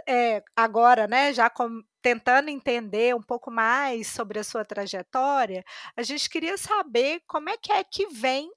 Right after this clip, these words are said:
o seu tema, é, e a sua paixão pela questão da interseção entre juventudes, periferias e racismo dentro do sistema de justiça.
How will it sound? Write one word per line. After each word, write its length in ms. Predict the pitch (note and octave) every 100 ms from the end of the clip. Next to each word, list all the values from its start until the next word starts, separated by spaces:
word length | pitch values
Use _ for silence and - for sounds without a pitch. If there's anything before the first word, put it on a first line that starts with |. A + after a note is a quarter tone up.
| -
o 80 | D#4+
seu 260 | - E4+ F4+
tema, 520 | - C4 C4+ D4 D#4+ D#4 _ _ _ _ _ _ _ - -
é, 240 | B3 A#3+
e 140 | B3+ C4+
a 100 | C4
sua 280 | - D4
paixão 840 | D4 C4+ C4 - - C4 C#4+ C4+ - - - - - _ -
pela 320 | - E4+ F4+
questão 480 | - C#4+ - C4 C4
da 680 | C4+ C4 B3+ A#3+ A3+ G#3+
interseção 880 | A3+ B3 C4+ B3 C4 B3 - B3 C4
entre 340 | B3 A#3+ G#3+ A3+
juventudes, 1120 | A#3+ A3+ B3+ A#3 C#4 C#4 E4+ C4 D4 C#4+ -
periferias 1120 | D4 E4 E4+ - C4+ A#3 A#3 C#4 D4 C#4+ B3
e 100 | C4
racismo 840 | C4 C4 - - C#4 D4+ C#4+ B3+
dentro 340 | A3+ B3 C4+ C4+
do 140 | A#3+
sistema 440 | - B3 - A#3 A#3+
de 120 | G#3+
justiça. 800 | A3+ - G3+ E3 - - D3+